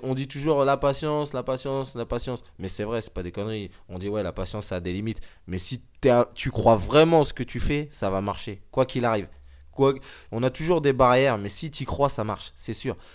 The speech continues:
Y a, tu peux te, la marque, elle peut tomber, mais elle peut aussi se relever. Et peut-être que cette chute va faire que tu vas rencontrer une personne qui va te, te monter encore plus haut que ce que tu serais monté, tu vois. Et moi, c'est comme ça. C'est que des fois, si je perds un fight ou que je peux pas le faire parce que je suis blessé, c'est qu'il y a mieux.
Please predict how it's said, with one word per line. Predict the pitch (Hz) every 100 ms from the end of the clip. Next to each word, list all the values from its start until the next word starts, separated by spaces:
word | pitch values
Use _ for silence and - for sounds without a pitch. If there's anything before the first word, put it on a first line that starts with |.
| -
Y | 107 107
a, |
tu | 104 -
peux | 135 131
te, | - 117 113
la | 135
marque, | 151 147 127
elle | -
peut | -
tomber, | - 139 135 160 160 156 - -
mais |
elle | 113
peut | 123
aussi | 127 -
se | 127
relever. | 95 143 143 156 143 - -
Et | 107 117 123
peut-être | 123 - 135
que | 139
cette | - 135
chute | - 175 170 - - -
va |
faire | 120 143
que | -
tu |
vas | 123
rencontrer | 120 123 135
une | 123
personne | 139 - 143
qui | -
va | 113 110
te, | - 113 110
te | 107 120
monter | 131 135
encore | 131 - -
plus | 165
haut | 180
que | 180 160
ce |
que | 170
tu | 151
serais | 143 170
monté, | 160 165 165 139
tu |
vois. | 135 139 - - 110
Et |
moi, | 131 143
c'est | 120
comme | 127 131
ça. | 165 - -
C'est | - 131
que | 110
des | 135
fois, | 151 160
si | -
je | 143
perds | - 139
un | 135
fight | - 170 - - - - -
ou | 135
que | - 147
je | -
peux | 143
pas | 143
le | 139
faire | 151 135
parce | -
que | 135
je | -
suis | 131
blessé, | 127 147 147
c'est | 120
qu'il | -
y |
a | 113
mieux. | 127 123